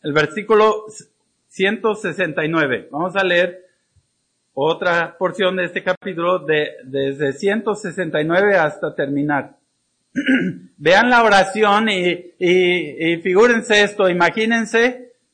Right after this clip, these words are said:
que mañana en la mañana, y pueden hacer esto, eh, si gustan, como aplicación, mañana en la mañana, cuando estás listo para orar a Dios, ábrele a este pasaje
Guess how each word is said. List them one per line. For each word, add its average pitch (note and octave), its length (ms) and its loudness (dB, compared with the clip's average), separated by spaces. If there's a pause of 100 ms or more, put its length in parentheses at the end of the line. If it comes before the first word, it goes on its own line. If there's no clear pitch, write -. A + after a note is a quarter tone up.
que E3+ 600 0
mañana F3 480 0
en A3+ 80 0
la A3 80 4
mañana, A3 600 2
y D#3+ 80 -2
pueden F3+ 320 2
hacer G3 260 0
esto, G#3+ 440 -4 (480)
eh, C3 480 -2
si - 220 -10
gustan, G3 460 -2
como D#3 220 -4
aplicación, F3+ 720 -2 (120)
mañana F3 420 2
en A#3 80 0
la A3 80 4
mañana, G#3 460 2
cuando D#3 260 0
estás F#3+ 300 0
listo G#3+ 320 -2
para E3+ 240 4
orar E3+ 320 4
a G#3+ 100 4
Dios, G3 460 -2 (300)
ábrele F#3 600 4
a G3 100 6
este G3+ 220 -2
pasaje G3 720 -2